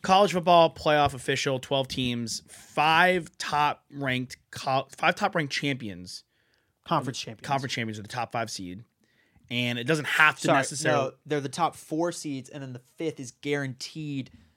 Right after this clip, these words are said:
Speaker 2: five through twelve, but they're not the fifth seed.
Speaker 1: Okay, cool. So the f-, but the,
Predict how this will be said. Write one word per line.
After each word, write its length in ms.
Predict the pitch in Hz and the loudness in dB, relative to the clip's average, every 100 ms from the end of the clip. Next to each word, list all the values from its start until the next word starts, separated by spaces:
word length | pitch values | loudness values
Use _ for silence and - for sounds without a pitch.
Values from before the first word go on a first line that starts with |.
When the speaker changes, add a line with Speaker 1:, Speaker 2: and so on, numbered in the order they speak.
| _ _ _ _ _ _ _ | _ _ _ _ _ _ _
Speaker 2:
five 380 | - 151 127 127 | -4 -2 0 -2
through 500 | - - 135 131 147 | -8 -18 -8 -2 -2
twelve, 640 | 147 175 170 190 202 - _ _ _ _ _ _ _ _ _ _ - 143 _ | 2 4 4 4 0 -8 _ _ _ _ _ _ _ _ _ _ -20 -20 _
but 200 | 151 123 | -2 0
they're 240 | 151 151 143 | 2 4 4
not 280 | 139 - 131 | 0 -2 -8
the 60 | |
fifth 380 | 135 - 131 - | -12 -6 -6 -6
seed. 380 | - - - - | -12 -12 -14 -4
Speaker 1:
Okay, 220 | 165 131 92 - - - | -2 -2 -4 -16 -20 -14
cool. 260 | - - - _ _ _ _ | -10 -10 -12 _ _ _ _
So 520 | - - 131 123 117 117 101 | -8 -2 0 2 0 -4 -10
the 180 | 127 | -14
f-, 120 | 117 - _ | -14 -16 _
but 200 | - 131 | -4 -2
the, 260 | 147 135 | 0 0